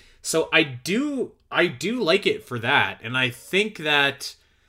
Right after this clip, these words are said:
I think that maybe what they could do is have something like that. And how many Chozo artifacts were there? Like, twelve, I wanna say.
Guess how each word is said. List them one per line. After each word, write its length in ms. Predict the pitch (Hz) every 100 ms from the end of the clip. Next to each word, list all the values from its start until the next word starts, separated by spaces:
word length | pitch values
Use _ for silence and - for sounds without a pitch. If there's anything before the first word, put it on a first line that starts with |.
| _ _ _ _ -
I 80 |
think 180 | 220 294
that 160 | 269 170
maybe 380 | 160 165 170 156
what 240 | 139 131
they 160 | 135 127
could 360 | 147 117 -
do 520 | 113 110 110 135 165 165 _ _ _ _ 123
is 720 | 127 120 113 110 107 - -
have 340 | 101 131 160 170
something 300 | 180 170 143
like 260 | 127 131
that. 300 | 160 165 170 -
And 400 | 127 120 113 117
how 120 | - 214
many 280 | 262 233
Chozo 340 | 135 160 147 131
artifacts 420 | 117 113 101 -
were 140 | 113
there? 140 | 101 98
Like, 180 | 95 -
twelve, 480 | - 113 151 170 - _ _ _ _
I 60 | -
wanna 180 | 160 160
say. 360 | 165 180 196